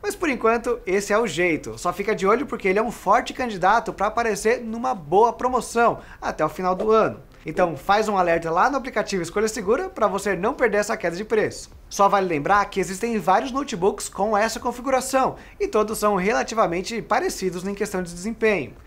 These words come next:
A gente colocou o IdeaPad três Z como opção principal, mas se por algum motivo o Dell Inspiron ou o Aspire três ficarem mais baratos, não tem por que gastar mais com esse notebook da Lenovo.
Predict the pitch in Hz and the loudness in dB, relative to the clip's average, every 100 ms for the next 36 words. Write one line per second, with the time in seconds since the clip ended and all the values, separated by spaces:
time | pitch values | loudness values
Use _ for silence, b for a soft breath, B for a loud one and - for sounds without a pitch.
0 | B B 160 175 180 - 247 269 254 180 | B B -4 -4 -6 0 0 2 2 2
1 | - 156 160 160 202 185 151 - 196 180 | 2 2 2 2 0 2 -2 -2 -2 0
2 | 165 240 175 - 320 330 269 - 190 185 | 0 -6 -6 -4 -2 0 -2 -2 -6 -4
3 | 294 349 392 220 123 - B B - 247 | -6 -4 0 2 2 -2 B B -2 0
4 | 403 - 294 254 220 233 226 202 185 147 | 0 -4 -2 0 2 2 0 0 -2 -2
5 | - 214 165 190 185 214 - 160 151 247 | -6 -2 2 2 2 -2 -2 -2 0 0
6 | 359 233 - 185 180 185 151 - - B | 0 0 0 0 0 0 0 -4 -14 B
7 | B 190 - 190 214 185 170 139 151 196 | B -6 2 2 4 0 0 2 4 4
8 | 196 - - - B - 349 214 196 185 | 2 -6 -16 -18 B -8 -4 -2 -2 -4
9 | 170 180 208 269 180 220 240 - 269 208 | -2 0 0 2 2 2 -2 -6 -6 -4
10 | 208 202 220 147 151 208 160 143 185 190 | -4 -6 -6 -6 -6 -4 -2 -2 -2 -2
11 | 156 110 | -2 -4